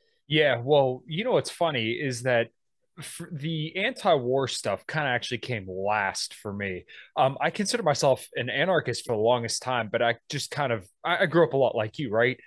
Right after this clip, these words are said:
My dad was a Republican, my mom was a Republican, even though they divorced, um, when I, well, th-, they were never married, but they split up when I was relatively young. They both were very, very pro-Trump and pro-Republican people, and was always told, "Hey, we vote for Republicans." And they were never like, "Hey, you have to do this,"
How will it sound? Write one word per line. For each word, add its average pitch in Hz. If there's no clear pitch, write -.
My 113
dad 127
was 123
a -
Republican, 123
my 104
mom 110
was 113
a 113
Republican, 113
even 151
though 117
they 107
divorced, 123
um, 95
when 131
I, 113
well, 95
th-, 113
they 110
were 92
never 90
married, 92
but -
they 117
split 120
up -
when 101
I -
was 95
relatively 95
young. 107
They 135
both 135
were 120
very, 127
very 113
pro-Trump 120
and 104
pro-Republican 113
people, 98
and 95
was -
always 92
told, 107
"Hey, 110
we 104
vote 95
for 95
Republicans." 190
And 370
they 381
were 285
never 165
like, 135
"Hey, 135
you 127
have 123
to 131
do 123
this," 123